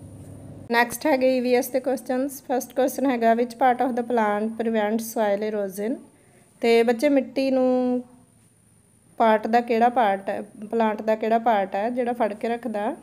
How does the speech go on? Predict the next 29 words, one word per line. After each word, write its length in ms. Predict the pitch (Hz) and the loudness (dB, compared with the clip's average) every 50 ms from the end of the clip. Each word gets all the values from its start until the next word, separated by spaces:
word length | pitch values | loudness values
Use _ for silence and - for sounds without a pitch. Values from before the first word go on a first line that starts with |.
| - - - _ - | -18 -20 -16 _ -4
ਇਹਨੂੰ 160 | 214 220 226 | -2 0 0
ਬਚਾ 300 | 226 233 226 247 220 208 | 0 2 4 4 4 4
ਕੇ 140 | 208 214 214 | 2 0 -2
ਰੱਖਦਾ? 380 | 233 233 240 233 220 220 214 | -2 -2 -2 0 0 0 0
ਤੇ 120 | 214 214 233 | 0 -2 -2
ਬੱਚੇ, 320 | 226 226 226 233 269 269 | -4 -4 -2 0 0 0
ਇੱਥੇ 180 | 262 254 269 285 | 0 0 -2 -6
C 340 | 269 - - 285 269 254 247 | -6 -4 -4 -4 -2 0 -2
ਆਪਸ਼ਨ 320 | 233 226 226 - 240 226 | -2 -2 -4 -4 -2 -2
ਆਏਗੀ, 320 | 208 202 196 196 220 233 | -2 -2 -2 -2 -2 -2
ਰੂਟਸ। 480 | 226 240 226 220 214 214 - - - - - - - _ _ _ _ _ _ _ _ _ _ _ - - _ - 233 226 | 0 0 0 0 -2 -4 -6 -12 -12 -12 -14 -16 -18 _ _ _ _ _ _ _ _ _ _ _ -20 -18 _ 2 6 8
A 20 | |
rat 300 | 240 240 233 240 247 302 320 | 10 10 10 8 6 4 2
is 40 | 330 | 2
small 380 | - 320 302 277 262 254 262 | 2 2 4 6 6 6 6
in 60 | 285 | 4
size 520 | 294 285 - 277 254 233 233 240 262 277 277 | 2 2 4 6 6 6 6 4 2 2 2
but 140 | 311 311 330 | 2 2 2
cuts 540 | - - 269 262 262 262 - - - 302 | 2 4 6 6 6 4 -2 -8 -4 0
large 380 | 269 240 220 214 214 208 233 226 | 2 4 4 4 2 2 0 -2
net। 380 | 226 180 170 170 - - - - - 453 | -2 -2 -2 -4 -8 -12 -20 -12 -8 -6
It 60 | 294 277 | -6 -6
shows, 520 | - - - 277 226 214 208 220 247 320 330 - - - _ _ _ _ - 226 | -8 -6 -2 -2 0 0 0 0 -2 -2 -4 -10 -16 -20 _ _ _ _ -10 -8
it 40 | 226 | -8
shows 380 | 226 233 233 285 285 294 359 440 - - | -6 -2 0 2 2 2 2 0 -4 -10
sharp 640 | - - - - - - 262 233 220 220 233 226 - - - | -18 -20 -20 -16 -4 2 4 6 6 6 4 4 0 -4 -2
teeth 420 | 262 247 247 247 247 - 254 220 202 | 0 0 0 -2 -2 -2 -2 -2 -2
of 120 | 208 - 190 | -2 -2 0
the 120 | 220 320 | 0 0